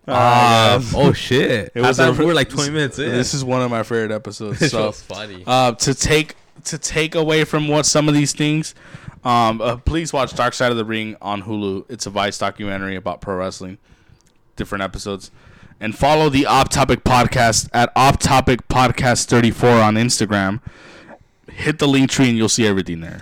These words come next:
Speaker 2: I was
Speaker 1: All right?
Speaker 2: gonna announce something right now, but you guys are gonna wait.
Speaker 1: What? Is it something, like, real or is it a bit or something?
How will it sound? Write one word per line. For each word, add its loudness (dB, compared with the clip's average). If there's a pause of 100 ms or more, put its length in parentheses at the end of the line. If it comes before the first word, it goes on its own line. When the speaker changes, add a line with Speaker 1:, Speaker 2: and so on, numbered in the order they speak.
Speaker 2:
I 2
was 4
Speaker 1:
All 4
right? 4
Speaker 2:
gonna 2
announce 2
something 0
right 2
now, 2
but -2 (300)
you -4
guys 2
are 0
gonna -4
wait. -6 (1120)
Speaker 1:
What? 0
Is -6
it -6
something, 0
like, 0
real 0
or 0
is -6
it -8
a -10
bit -8
or -12
something? -18